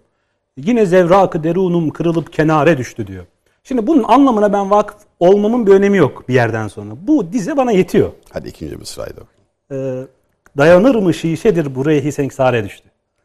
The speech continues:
Speaker 2: Anlamaya hiç gerek yok. O zamanki bezmi canda bölüşüldü kâle-i kâm. Bize hisse-i mehabbet dili pare pare düştü. Gehi ziri serde desti, geh ayağı koltuğunda, düşe kalka hastayı gam,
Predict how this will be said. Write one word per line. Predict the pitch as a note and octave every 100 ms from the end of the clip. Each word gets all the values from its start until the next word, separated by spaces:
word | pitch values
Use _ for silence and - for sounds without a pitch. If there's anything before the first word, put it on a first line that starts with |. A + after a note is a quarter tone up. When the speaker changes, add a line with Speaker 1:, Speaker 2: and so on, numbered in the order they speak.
| -
Speaker 2:
Anlamaya | - G1+ - -
hiç | - -
gerek | A#1 C#2 -
yok. | - _ _ _ _ _ _
O | F#2
zamanki | D#2+ F2+ E2 D#2+ - D#2
bezmi | E2+ - D#2
canda | D2+ E2 E2+ - F#2 D#2
bölüşüldü | E2 D2+ - - F2 F2+
kâle-i | - G2 E2 D#2 C#2+
kâm. | - E2+ F2 D#2+ D2 _ _ _ -
Bize | G#2+ G2
hisse-i | F2 F#2+ - F#2+ F#2
mehabbet | F2+ - E2+ E2+ E2+ - -
dili | G2+ F#2
pare | - F2 F2
pare | E2 - F2+ F#2
düştü. | F#2 F#2 - G2+ F2 D2+ _ _ _ _ _ _ _ _ _ _ _ _ _ _ -
Gehi | G#2 E2+ A2 G2+
ziri | F#2 G#2+ G#2+
serde | - G2+ F#2+ G#2 F#2
desti, | G#2 - G#2 A#2+ A#2+ G#2+
geh | A#2 F#2+
ayağı | G#2+ A2+ A#2 A#2+
koltuğunda, | A2 G#2 G#2+ G#2+ A#2 G2+ A#2+ B2+ A#2+ G#2
düşe | A2 - G#2
kalka | F#2+ G2 - F#2
hastayı | F2+ - F2+ E2+ F#2
gam, | F2+